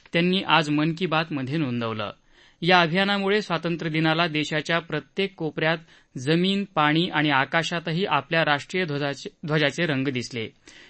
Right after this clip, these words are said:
या अभियानानं संपूर्ण देशाला एका सूत्रानं बांधलं असून हाच एक भारत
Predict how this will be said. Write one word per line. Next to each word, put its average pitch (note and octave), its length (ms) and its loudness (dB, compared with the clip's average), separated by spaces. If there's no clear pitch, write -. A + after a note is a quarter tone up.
या F3+ 160 6
अभियानानं F#3 460 2
संपूर्ण E3 500 -2
देशाला D#3+ 400 2
एका E3 300 0
सूत्रानं E3 540 -2
बांधलं C#3+ 300 2
असून D3 300 -2
हाच F#3+ 500 2
एक F#3 220 4
भारत C#3+ 380 -2